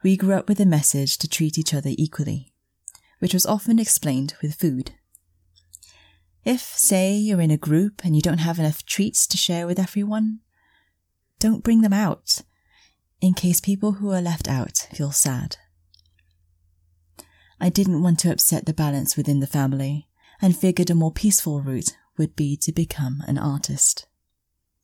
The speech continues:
Of course, my parents don't know this, but it's too late now anyway. Looking back, it's interesting how four-year-old me was already aware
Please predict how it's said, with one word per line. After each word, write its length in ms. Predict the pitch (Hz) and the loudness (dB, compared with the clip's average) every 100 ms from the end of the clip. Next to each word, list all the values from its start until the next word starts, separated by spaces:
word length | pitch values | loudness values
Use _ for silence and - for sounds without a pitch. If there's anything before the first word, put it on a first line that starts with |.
| - - - | -20 -14 -4
Of 140 | 170 | -2
course, 420 | - 170 160 - - | 2 2 2 0 2
my 120 | 190 | 4
parents 320 | 190 185 156 - | 4 4 4 4
don't 200 | 139 135 | 2 0
know 180 | 139 | -2
this, 480 | 135 143 - - - - - - | 0 0 2 0 0 -4 -20 -10
but 140 | 170 - | -6 -2
it's 120 | 156 | 0
too 160 | - 127 | 0 0
late 180 | - | 0
now 160 | - 143 | -2 0
anyway. 520 | 139 143 - 156 156 _ _ _ _ _ _ _ _ _ _ 101 _ _ _ _ _ _ _ - _ _ _ _ - | 0 -2 -2 -4 -6 _ _ _ _ _ _ _ _ _ _ _ _ _ _ _ _ _ _ -20 _ _ _ _ -4
Looking 280 | 240 262 226 | 2 4 6
back, 420 | 147 135 - - _ _ _ _ | 4 0 -6 -18 _ _ _ _
it's 160 | - 190 | -2 4
interesting 520 | 208 214 233 - 254 | 4 4 2 4 4
how 200 | 220 165 | 2 0
four-year-old 720 | 160 190 190 202 196 175 165 165 | -2 0 0 0 0 2 2 2
me 380 | 147 135 139 143 | 2 2 -2 -4
was 140 | 156 - | -4 -2
already 540 | 196 202 202 196 190 | 0 2 2 4 4
aware 520 | 160 160 156 135 143 | 2 2 0 0 -4